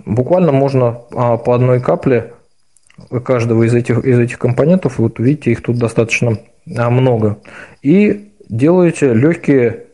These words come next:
массирующие движения, вот, а, вверх носа, вокруг носа, вот, то есть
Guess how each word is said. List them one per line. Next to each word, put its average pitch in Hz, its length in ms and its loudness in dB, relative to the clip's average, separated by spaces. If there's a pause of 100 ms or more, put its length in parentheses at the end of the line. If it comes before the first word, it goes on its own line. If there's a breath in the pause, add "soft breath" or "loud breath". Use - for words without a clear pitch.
массирующие 127 760 0
движения, 135 680 2 (560)
вот, 123 360 -2
а, 107 760 0
вверх 156 360 0
носа, 170 500 0 (180)
вокруг 123 500 -2
носа, 147 600 0 (100)
вот, 127 300 -2 (500 soft breath)
то 127 120 0
есть 123 220 -2